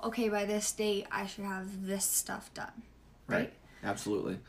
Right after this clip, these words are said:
Speaker 2: So if your goal is to save ten thousand dollars again for the year, by the end of the year, you should have your actionable steps, your objectives, all that stuff broken down,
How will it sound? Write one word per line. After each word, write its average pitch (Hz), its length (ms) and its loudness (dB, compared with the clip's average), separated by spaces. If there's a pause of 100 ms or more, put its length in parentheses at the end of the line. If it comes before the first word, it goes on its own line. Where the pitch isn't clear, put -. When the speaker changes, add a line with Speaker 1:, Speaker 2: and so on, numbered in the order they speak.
(240)
Speaker 2:
So - 120 4
if 120 100 4
your 113 80 4
goal 123 180 10
is 120 100 8
to 117 60 0
save 123 300 8
ten 120 180 8
thousand 117 340 6
dollars 117 300 8
again 95 280 2
for 92 200 -2
the 87 120 0
year, 101 500 6 (320)
by 98 80 4
the 101 140 4
end 101 100 2
of 98 80 -2
the 87 60 -2
year, 95 480 6 (500)
you 104 140 -2
should 104 180 2
have 98 540 4 (400)
your 92 200 4
actionable 101 480 4
steps, - 560 6
your 98 140 6
objectives, 98 560 2
all 98 100 8
that 98 160 6
stuff - 320 0
broken 90 380 4
down, 92 500 4